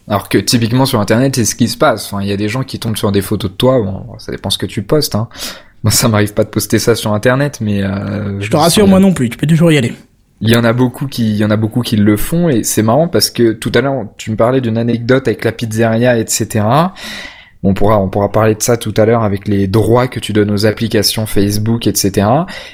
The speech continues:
Speaker 1: Mais c'est assez intéressant quand tu prends des situations réelles, que tu les transposes sur Internet et tu vois que c'est des choses que tu fais sur Internet qui te paraissent tout à fait normales. Mais quand tu les appliques à la vie réelle, c'est tout de suite très différent et tu trouves ça vraiment n'importe quoi.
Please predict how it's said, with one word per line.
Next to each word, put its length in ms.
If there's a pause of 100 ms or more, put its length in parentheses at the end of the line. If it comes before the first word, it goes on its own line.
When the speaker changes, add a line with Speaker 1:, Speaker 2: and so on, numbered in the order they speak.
Speaker 1:
Mais 320 (1300)
c'est 220
assez 200
intéressant 380
quand 140
tu 140
prends 180
des 100
situations 540
réelles, 420 (600)
que 100
tu 180
les 160
transposes 760 (300)
sur 200
Internet 500
et 60
tu 120
vois 220
que 260
c'est 140
des 80
choses 220
que 80
tu 140
fais 120
sur 140
Internet 260
qui 100
te 100
paraissent 300
tout 160
à 60
fait 140
normales. 400 (640)
Mais 100
quand 160
tu 120
les 100
appliques 240
à 60
la 100
vie 180
réelle, 360
c'est 340
tout 120
de 60
suite 220
très 220
différent 460
et 20
tu 120
trouves 220
ça 160
vraiment 300
n'importe 480
quoi. 400